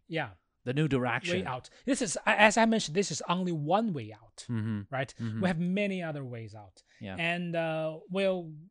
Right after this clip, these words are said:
Speaker 2: Yeah,
Speaker 1: but
Speaker 2: pr-, from the product's perspective, this is something we, what we can do.
Speaker 1: Mm-hmm.
Speaker 2: And I think for the new way out, we can also change our business strategy as well.
Speaker 1: Yeah. Uh, this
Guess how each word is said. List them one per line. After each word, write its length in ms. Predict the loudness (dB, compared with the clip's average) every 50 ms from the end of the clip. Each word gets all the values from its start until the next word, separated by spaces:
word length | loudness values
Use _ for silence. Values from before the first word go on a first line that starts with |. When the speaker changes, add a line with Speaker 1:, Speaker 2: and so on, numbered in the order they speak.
| _ _ _ -4
Speaker 2:
Yeah, 140 | 0 0 2
Speaker 1:
but 80 | 2
Speaker 2:
pr-, 180 | 0 -4 -4 -4
from 260 | -2 0 0 2 2
the 80 | 8 10
product's 420 | 10 10 10 6 4 0 -2 -4
perspective, 680 | -2 -2 -2 -2 -2 -4 -4 -4 0 0 2 2 2 0
this 220 | -2 -2 -2 0 -2
is 100 | -4 -2
something 380 | 0 0 0 2 2 0 0
we, 140 | 0 0 -2 2
what 160 | 2 0 2
we 120 | 2 0 0
can 180 | 2 2 4
do. 240 | 4 4 4 4 2 -2 -6
Speaker 1:
Mm-hmm. 180 | -8 -6 -6 -8 -6 2
Speaker 2:
And 300 | 4 6 6 8 6 6
I 200 | 4 4 2 2
think 240 | 2 2 -4 -4 -2
for 200 | 4 4 6 6
the 80 | 8
new 180 | 6 6 4 4
way 240 | 4 4 2 2 0
out, 300 | -2 0 0 0 -2 -2 -8 -8
we 220 | -4 0 0 0 0
can 280 | -2 0 2 2 2 2
also 500 | 0 0 2 4 4 6 6 6 4 4
change 480 | 2 -2 -2 0 0 0 -2 -4 -8 -10 -6
our 320 | -4 -4 -2 -2 -4 -6
business 460 | -6 -8 -8 -6 -6 -4 -4 -4 -6
strategy 560 | -8 -6 -2 0 2 2 2 0 -2 -6 -8 -8
as 180 | -10 -12 -10
well. 380 | -6 -4 -2 -2 -4 -6 -10 -20 _ _ _ -20 -20 -20 -20 _ _ -8
Speaker 1:
Yeah. 680 | -6 -6 -6 -6 -6 -6 -4 -2 0 0 0 0 -4 -6 -12 _ _ _ _ _ -8
Uh, 220 | -4 -4 -2 -2
this 380 | -2 -2 -2 -2 -2 -4 -10